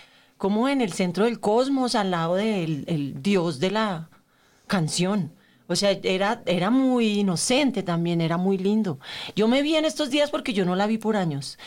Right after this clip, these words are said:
Y yo entro así como toda encogidita, muerta de la pena. Y en la,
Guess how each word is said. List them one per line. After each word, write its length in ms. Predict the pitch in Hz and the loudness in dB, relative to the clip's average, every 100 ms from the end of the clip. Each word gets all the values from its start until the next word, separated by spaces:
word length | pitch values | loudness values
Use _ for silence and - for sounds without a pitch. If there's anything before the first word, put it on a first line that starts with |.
| - 208 - | -12 -12 -4
Y 120 | 208 | -2
yo 200 | 185 180 | 2 2
entro 280 | 180 170 202 | 0 -2 -4
así 160 | 202 | -4
como 260 | 202 226 233 | -2 0 0
toda 240 | 226 156 | 0 -2
encogidita, 720 | 160 185 226 196 175 170 165 180 | -2 0 -2 -2 -4 -4 -2 0
muerta 420 | 214 214 202 233 | 0 -2 -2 -2
de 60 | |
la 200 | 240 208 | 0 -2
pena. 440 | - 175 175 190 - - - - - | -2 -4 -2 -4 -6 -12 -12 -12 -4
Y 180 | 202 202 | 0 2
en 120 | 190 | 2
la, 180 | 180 | 0